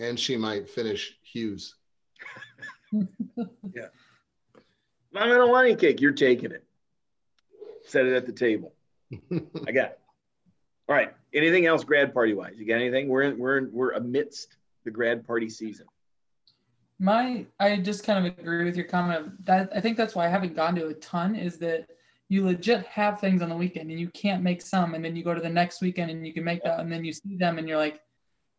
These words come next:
Speaker 3: I, it's not because <laughs> I wanted to make them better. I wanted to go, it, like, it literally had something the entire weekend where I was out of town, and you just feel bad because you know it means a lot, even though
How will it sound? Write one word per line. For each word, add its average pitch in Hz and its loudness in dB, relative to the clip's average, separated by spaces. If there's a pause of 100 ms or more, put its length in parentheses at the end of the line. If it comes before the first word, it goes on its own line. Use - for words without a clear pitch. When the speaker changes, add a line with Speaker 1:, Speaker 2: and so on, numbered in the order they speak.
Speaker 3:
I, 190 -4
it's 190 -6
not 220 2
because 208 2
<laughs> - -
I 247 10
wanted 214 6
to 180 -8
make 196 2
them 202 4
better. 185 4
I 175 2
wanted 185 2
to 180 0
go, 175 -2
it, 175 -4
like, 175 -2
it - -12 (120)
literally 196 0
had 185 4
something 165 -8 (380)
the 170 -2
entire 165 2
weekend 156 -2
where 147 -2
I 156 0
was 156 -4
out 160 -2
of 151 -8
town, 165 -4
and 147 -8 (360)
you 185 -4
just - -4
feel 196 2
bad 131 2
because 135 -6
you 175 -2
know 185 4
it 165 -4
means 185 2
a 165 -4
lot, 151 2
even 180 0
though 170 0